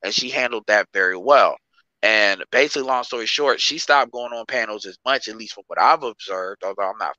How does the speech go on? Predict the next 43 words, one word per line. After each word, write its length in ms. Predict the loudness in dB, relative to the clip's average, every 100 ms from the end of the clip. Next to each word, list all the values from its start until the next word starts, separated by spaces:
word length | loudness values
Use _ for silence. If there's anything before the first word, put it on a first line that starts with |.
| _
following 360 | -4 -4 -6 -10
Jessica 320 | -12 -6 -4
X 220 | -4 -6
like 160 | -8 -6
that. 240 | -6 -4 -6 -12 -16 -16 0
And 160 | 2
then 160 | 2 2
she's 360 | 2 0 -4 -8
more 320 | -2 4 4 4 2 0
on, 220 | 0 0
she 200 | -2 2
does 260 | 4 4 4
her 140 | 4
own 200 | 4 2 0
thing 180 | 0 4
on 180 | 4 6
her 140 | 6
own 240 | 6 4 0
channel. 460 | 0 2 4 2 -2 -10 -10 -2
A 60 |
lot 280 | 2 6 6
of 100 | 4
it 140 | 2 2
has 220 | 0 0
to 100 | -8
do 140 | -6
with, 160 | 0 4
I 160 | 4 2
think, 220 | -4 -6 -6
um, 280 | -2 -2 -4 -8
the 60 |
time, 500 | -10 0 4 4 2 -8 _ -6
uh, 180 | 0 0 -2
time, 420 | 2 4 2 0 -8
um, 340 | -8 -6 -8 -12 _ -10 -10 _ _ 2
zone 300 | 4 4 2
thing 300 | -6 -8 -8
as 120 | -4
well. 380 | 4 6 4 0 _ -20 _
So 240 | 2 2
my 300 | 4 6 6
thing 400 | 4 -4 -4 -6
is 400 | -10 -8 -10 -12